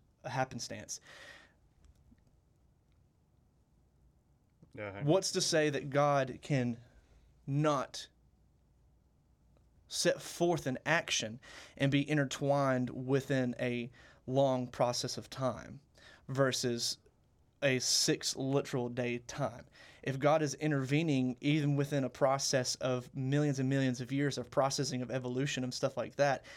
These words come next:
Speaker 1: he is still intertwining and allowing things to process in that way. It's the same God that intertwines and is effectively, uh,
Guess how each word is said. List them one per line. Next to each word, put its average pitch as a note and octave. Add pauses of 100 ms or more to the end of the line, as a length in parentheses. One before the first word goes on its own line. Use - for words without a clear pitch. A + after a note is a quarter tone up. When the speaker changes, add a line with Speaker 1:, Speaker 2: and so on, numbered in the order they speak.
(140)
Speaker 1:
he D3+
is C3+
still D3
intertwining C#3
and C3
allowing C3+
things C3+
to A#2
process C#3
in A#2+
that A2
way. C3 (640)
It's D3+
the C#3+
same D3+
God C#3
that C3
intertwines C3+
and C3
is B2+
effectively, B2+
uh, A#2+